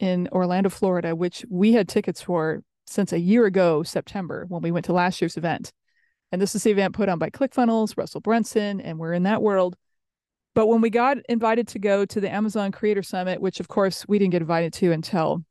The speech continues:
probably about a month or six weeks before it happened. So we had to make a choice. We made the choice to go to the Amazon event simply because we knew we were gonna get pre, uh, ex-, exposure to the Prime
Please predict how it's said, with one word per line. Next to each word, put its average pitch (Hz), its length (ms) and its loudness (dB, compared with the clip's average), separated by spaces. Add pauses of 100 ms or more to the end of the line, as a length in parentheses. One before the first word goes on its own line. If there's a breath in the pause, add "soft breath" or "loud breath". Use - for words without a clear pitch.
(760)
probably 220 380 2
about 185 260 -2 (160)
a 196 80 -8
month 180 320 -6 (220)
or 190 80 0
six - 260 -4
weeks 170 180 0
before - 240 -4
it - 60 -6
happened. 175 400 -2
So - 140 -2
we 214 80 4
had 247 120 4
to 269 60 2
make 247 140 0
a 196 40 -8
choice. - 400 -2 (520)
We 233 80 6
made 277 160 4
the 349 80 0
choice 269 260 2
to - 100 -10
go 214 120 4
to 202 40 2
the 185 120 -2
Amazon 190 360 -4
event 180 360 -6 (480)
simply 254 340 0
because 220 480 0
we 196 160 -4
knew 254 320 2
we 302 140 2
were 262 100 -2
gonna 220 180 0
get 180 360 2 (400)
pre, 285 760 2 (160)
uh, 208 320 2
ex-, - 220 -2 (240)
exposure 202 800 0
to 185 720 0
the 170 220 -8
Prime 185 520 -4